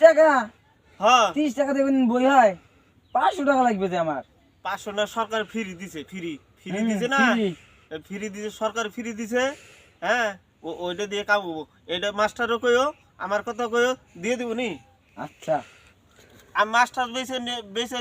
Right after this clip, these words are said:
Speaker 2: নিয়ে টিয়া জোগাড় করে তোমার দিমনি, যাও।
Speaker 1: ও, ও, আচ্ছা বন্ধু। ও, লুডো খেলতে আছে?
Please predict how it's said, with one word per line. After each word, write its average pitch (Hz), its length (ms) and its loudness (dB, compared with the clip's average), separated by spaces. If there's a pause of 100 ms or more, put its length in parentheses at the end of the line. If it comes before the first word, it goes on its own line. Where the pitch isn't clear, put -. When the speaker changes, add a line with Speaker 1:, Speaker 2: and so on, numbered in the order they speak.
Speaker 2:
নিয়ে 233 140 0 (120)
টিয়া 247 240 -2
জোগাড় 226 260 -6
করে 214 160 -6
তোমার 190 280 -10
দিমনি, 160 240 -12
যাও। 170 180 -8 (460)
Speaker 1:
ও, 135 80 -8 (640)
ও, 175 100 0 (220)
আচ্ছা 196 200 -2
বন্ধু। 240 300 4 (1120)
ও, 165 80 -4 (400)
লুডো 208 180 -2
খেলতে 247 200 -6
আছে? 254 200 0